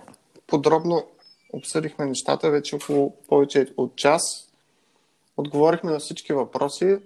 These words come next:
Ако нещо се сещате, което сте забравили да кажете, може да го допълните.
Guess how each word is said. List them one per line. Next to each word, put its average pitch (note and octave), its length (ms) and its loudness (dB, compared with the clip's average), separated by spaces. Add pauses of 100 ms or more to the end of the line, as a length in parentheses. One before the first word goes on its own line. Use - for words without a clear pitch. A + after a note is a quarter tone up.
(760)
Ако D3 580 0
нещо E3 280 -4
се E3+ 160 -4
сещате, E3 460 -6
което D#3 600 -4 (520)
сте - 180 -2
забравили C#3 440 2
да C3+ 100 -8
кажете, C#3 340 -6
може C3+ 220 -10
да C#3+ 100 -4
го C3 100 -10
допълните. C3+ 840 -6